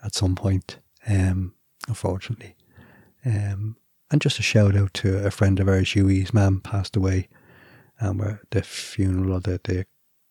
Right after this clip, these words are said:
cremation is tomorrow up in Newlands Cross, up there, Clondalkin.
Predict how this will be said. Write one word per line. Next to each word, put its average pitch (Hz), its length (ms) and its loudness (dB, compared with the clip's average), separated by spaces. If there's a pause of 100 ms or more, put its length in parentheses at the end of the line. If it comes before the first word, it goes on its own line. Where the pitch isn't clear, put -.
cremation 95 460 2
is 95 120 -4
tomorrow 98 400 -4
up 98 140 -6
in 104 280 -2 (500)
Newlands 107 240 8
Cross, - 460 -4 (200)
up - 100 -20
there, 104 100 2
Clondalkin. 101 600 -2